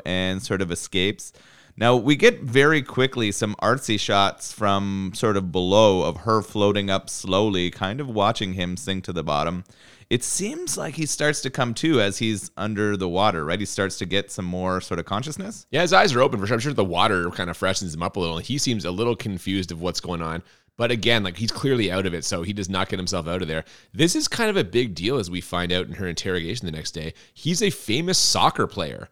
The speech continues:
Speaker 2: and they immediately assume that she caused his death, which is a pretty safe assumption for us as well. And she even admits that she probably could have tried harder to free him, which is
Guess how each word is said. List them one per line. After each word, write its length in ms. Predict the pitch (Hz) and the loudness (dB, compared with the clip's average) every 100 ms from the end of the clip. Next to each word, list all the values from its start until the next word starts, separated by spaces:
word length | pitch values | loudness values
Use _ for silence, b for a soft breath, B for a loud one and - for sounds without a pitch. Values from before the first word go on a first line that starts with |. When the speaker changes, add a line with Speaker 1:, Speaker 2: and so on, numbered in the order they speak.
| _ _ _ _ | _ _ _ _
Speaker 2:
and 360 | 117 123 123 117 | 2 4 4 4
they 140 | 110 | 4
immediately 560 | 151 113 135 143 131 110 | 4 2 0 0 0 2
assume 360 | 101 - 120 98 | 2 0 0 0
that 100 | 87 | 0
she 180 | 107 | 0
caused 340 | 104 98 95 85 | 0 0 0 -2
his 120 | 82 | -4
death, 340 | 95 92 87 - | 0 0 0 -4
which 140 | 92 | -6
is 60 | - | -6
a 40 | |
pretty 180 | - 110 | -4 -2
safe 160 | 98 101 | -2 -2
assumption 380 | 87 95 92 87 | -2 -4 -4 -4
for 160 | - | -2
us 140 | 87 90 | -2 -2
as 120 | 82 | -2
well. 300 | 107 82 82 b b b | 0 0 -2 b b b
And 80 | 113 | -4
she 120 | 107 135 | -2 0
even 240 | 156 156 | 0 0
admits 300 | 131 110 127 | 0 0 -2
that 140 | 123 98 | 0 -2
she 100 | 135 | -2
probably 880 | - - - 180 254 269 240 190 | -8 -10 -2 0 2 0 -4 -6
could 220 | 156 - 143 | -4 -2 0
have 160 | 117 | -2
tried 320 | - 127 113 | 2 4 6
harder 260 | 104 110 101 | 4 2 2
to 60 | 90 | -2
free 240 | - 95 | 0 2
him, 160 | 80 82 | 2 -2
which 160 | 104 151 | -2 0
is 300 | 135 117 | -2 -4